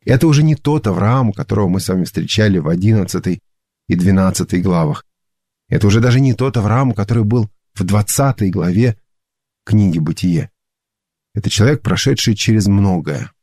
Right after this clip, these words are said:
Человек, познавший многое. Человек, изменившийся.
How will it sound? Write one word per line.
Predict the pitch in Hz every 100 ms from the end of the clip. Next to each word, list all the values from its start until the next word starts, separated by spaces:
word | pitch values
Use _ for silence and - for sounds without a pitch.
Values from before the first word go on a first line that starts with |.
| _ _ _ _ _ _ _ _ _
Человек, | - 87 82 117 -
познавший | 101 87 104 117 110 - 80
многое. | 78 67 64 - 104 _ _ _ _ _ _ _ _ _ _
Человек, | _ - 95 90 117 120 - _ _ _
изменившийся. | - 101 101 95 78 - - - -